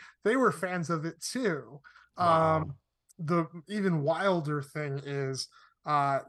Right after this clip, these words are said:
Speaker 1: it had a different title at the time, but that script would go on to become a movie called Happy Death Day, uh, that Blumhouse released and made a
Speaker 2: Yes.
Speaker 1: lot of money. Uh, so, so I, I, I feel very, like,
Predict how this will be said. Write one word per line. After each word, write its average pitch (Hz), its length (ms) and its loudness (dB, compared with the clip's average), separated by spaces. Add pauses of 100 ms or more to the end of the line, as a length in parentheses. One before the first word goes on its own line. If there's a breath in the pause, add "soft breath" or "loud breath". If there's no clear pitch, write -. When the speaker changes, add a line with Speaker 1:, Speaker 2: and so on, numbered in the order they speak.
(320)
Speaker 1:
it 147 80 -12
had 156 160 0
a 156 60 0
different 147 300 -2
title 165 380 2
at 139 60 -4
the 139 80 -6
time, 180 440 0
but 139 180 -4
that 160 260 0
script - 340 -8
would 143 120 -2 (220)
go 147 180 2
on 143 200 2
to 135 60 -8
become 139 480 -4 (320 soft breath)
a 151 40 -8
movie 147 240 2
called 139 260 -4
Happy 151 360 -6
Death 147 380 -4
Day, 113 260 -14 (460 soft breath)
uh, 135 240 0
that 131 140 -12
Blumhouse 139 580 -4
released 135 360 -10
and 135 80 -8
made 139 160 -6
a 147 60 0
Speaker 2:
Yes. 151 240 2
Speaker 1:
lot 180 100 2
of 160 160 -2
money. 156 380 -2 (380 loud breath)
Uh, 151 400 0
so, 170 500 2
so 175 180 -2
I, 170 320 0 (240)
I, 160 40 -8 (140)
I - 20 -4
feel 208 340 2
very, 190 320 4
like, 170 180 0